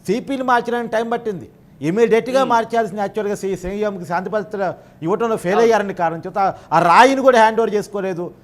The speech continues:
Speaker 1: ఈవెన్ సీఎం సెక్యూరిటీ సిబ్బంది మీద చర్యలు లేవు. చాలా అనుమానాలు ఉన్నాయి.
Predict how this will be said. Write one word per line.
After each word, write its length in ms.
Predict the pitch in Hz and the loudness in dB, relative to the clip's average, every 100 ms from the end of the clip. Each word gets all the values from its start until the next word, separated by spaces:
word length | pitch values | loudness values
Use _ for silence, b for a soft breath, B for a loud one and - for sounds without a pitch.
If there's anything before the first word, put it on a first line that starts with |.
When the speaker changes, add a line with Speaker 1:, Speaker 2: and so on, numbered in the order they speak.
| _ - | _ -2
Speaker 1:
ఈవెన్ 300 | 233 262 240 | 0 2 0
సీఎం 320 | 202 220 247 | -4 -2 -2
సెక్యూరిటీ 440 | 220 202 226 262 | -4 -2 -2 -2
సిబ్బంది 320 | 202 233 233 226 | -4 -4 -4 -4
మీద 120 | 226 208 | -4 -4
చర్యలు 240 | 208 208 | -2 -2
లేవు. 320 | 190 185 180 - b b _ 190 | -2 -4 -6 -12 b b _ -2
చాలా 400 | 180 262 302 285 | 2 6 8 6
అనుమానాలు 440 | 262 262 254 233 | 4 2 2 2
ఉన్నాయి. 240 | 220 220 | 0 -2